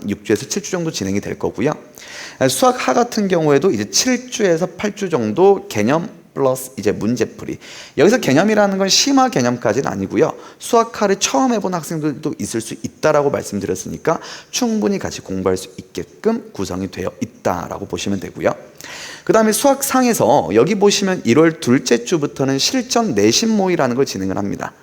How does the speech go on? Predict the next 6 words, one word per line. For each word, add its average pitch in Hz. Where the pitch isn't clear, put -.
자, 95
뭘 98
진행한다고요? 101
실전 175
내신 -
모의. -